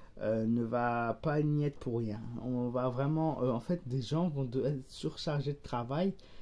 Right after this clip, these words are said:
et vont devoir se donner à fond, encore plus, pour réussir à payer et à surmon-, euh, su-, surmonter la pente.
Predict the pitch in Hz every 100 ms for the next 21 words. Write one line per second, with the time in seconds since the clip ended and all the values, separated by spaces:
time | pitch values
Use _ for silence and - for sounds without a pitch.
0 | - - 131 139 139 139 113 - 120 135
1 | 143 143 123 117 - 175 208 - 143 131
2 | - - 156 214 - - - - - -
3 | - 139 123 139 156 - 180 180 139 139
4 | - 147 160 160 - 131 135 - - 160
5 | 160 151 147 147 123 135 135 - 139 -
6 | 131 - 156 151 151 - 156 135 135 156
7 | 190 -